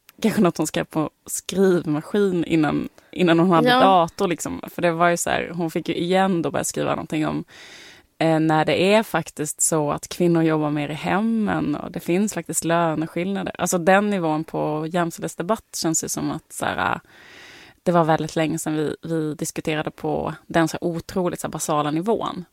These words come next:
Speaker 2: Mm, verkligen.
Speaker 1: Ehm, det var ju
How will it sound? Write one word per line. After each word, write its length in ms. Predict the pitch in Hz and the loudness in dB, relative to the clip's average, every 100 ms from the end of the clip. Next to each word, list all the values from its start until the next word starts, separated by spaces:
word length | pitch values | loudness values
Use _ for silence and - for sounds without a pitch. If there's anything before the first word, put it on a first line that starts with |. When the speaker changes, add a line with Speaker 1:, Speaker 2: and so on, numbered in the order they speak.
| - | 0
Speaker 2:
Mm, 280 | 262 302 339 - - | 4 6 4 -2 -20
verkligen. 680 | 277 254 277 226 - 294 208 | -6 2 4 2 -2 -4 -2
Speaker 1:
Ehm, 460 | 180 165 156 156 165 _ _ _ _ _ - | -2 -4 -6 -6 -10 _ _ _ _ _ -6
det 80 | 180 | 0
var 140 | 185 | 0
ju 520 | 185 180 170 165 160 | 2 0 -2 -4 -6